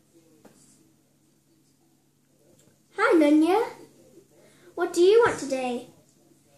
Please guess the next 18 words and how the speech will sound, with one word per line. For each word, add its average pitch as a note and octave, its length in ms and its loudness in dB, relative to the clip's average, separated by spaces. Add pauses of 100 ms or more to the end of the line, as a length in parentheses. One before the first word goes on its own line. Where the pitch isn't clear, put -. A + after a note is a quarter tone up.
(120)
Here's F#4 220 -2
all F#4+ 140 2
my F4+ 160 2
specials. F#4 1160 -2 (1300)
Uh, D#4 260 0
my G#4+ 260 6
business. C#4 920 -2 (680)
Uh, C#4+ 220 -2
can E4 240 -4
I A#4 240 0
have F#4+ 180 0
that C4+ 160 0
lo-, C4 480 -6
lovely, C4 720 -6
delicious C4+ 560 0
piece - 200 -10
of - 140 -10
cake? - 680 -4